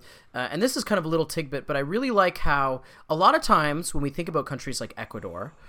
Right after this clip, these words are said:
or we think about countries like, for instance, you know, something like, uh, Bolivia or Venezuela or South American countries that, um, you know, their G D P isn't what it is in, in Canada or United States. These are quote unquote countries that are,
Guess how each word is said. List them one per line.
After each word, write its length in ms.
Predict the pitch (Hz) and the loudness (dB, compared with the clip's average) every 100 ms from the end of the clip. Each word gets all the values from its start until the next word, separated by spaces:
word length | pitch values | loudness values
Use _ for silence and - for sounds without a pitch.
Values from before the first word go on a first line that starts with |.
| - - | -20 -12
or 100 | 120 | -10
we 80 | 120 | -8
think 120 | 135 | -6
about 180 | 127 117 | -6 -6
countries 420 | 127 - 110 - | -10 -8 -8 -6
like, 160 | 107 | -8
for 120 | - 117 | -8 -10
instance, 480 | 104 - 98 - | -10 -12 -10 -12
you 80 | 123 | -10
know, 140 | 101 98 | -12 -12
something 260 | 117 117 | -12 -10
like, 240 | 110 95 - 113 113 | -10 -12 -16 -18 -12
uh, 160 | 101 | -10
Bolivia 640 | 98 117 117 120 110 98 101 | -10 -10 -6 -6 -6 -8 -8
or 140 | 110 | -8
Venezuela 840 | 107 107 107 104 110 101 90 85 95 | -8 -8 -8 -6 -4 -6 -8 -10 -8
or 100 | 104 | -6
South 260 | - 139 | -4 -4
American 360 | 120 117 110 113 | -2 -4 -4 -8
countries 560 | - 101 110 98 101 | -10 -10 -10 -10 -10
that, 360 | - 104 98 - - | -8 -6 -8 -12 -12
um, 380 | 101 92 92 98 - | -12 -12 -16 -18 -14
you 100 | 135 | -8
know, 80 | 120 | -6
their 140 | 107 110 | -6 -6
G 200 | 127 135 | -6 -4
D 160 | 127 | -4
P 480 | - 139 127 113 110 - - - | -4 -2 -2 -2 -6 -12 -20 -6
isn't 440 | 151 147 120 - 147 180 | -4 -4 -6 -8 -12 -14
what 340 | 147 135 151 | -12 -4 -4
it 120 | 131 | -4
is 260 | 127 127 113 | -6 -8 -6
in, 160 | 117 110 | -8 -8
in 220 | 113 101 | -10 -12
Canada 500 | - - 120 113 113 | -2 0 0 -2 -4
or 240 | 110 107 | -4 -6
United 440 | 92 113 113 104 98 | -6 -6 -6 -8 -8
States. 320 | 127 110 104 | -6 -8 -8
These 180 | 123 113 | -12 -10
are 60 | |
quote 260 | 110 - 135 | -10 -6 -4
unquote 460 | 120 - 127 104 - | -4 -2 -4 -4 -8
countries 540 | 143 127 - 127 107 | -10 -10 -10 -10 -6
that 100 | 117 | -4
are, 240 | 104 101 | -4 -6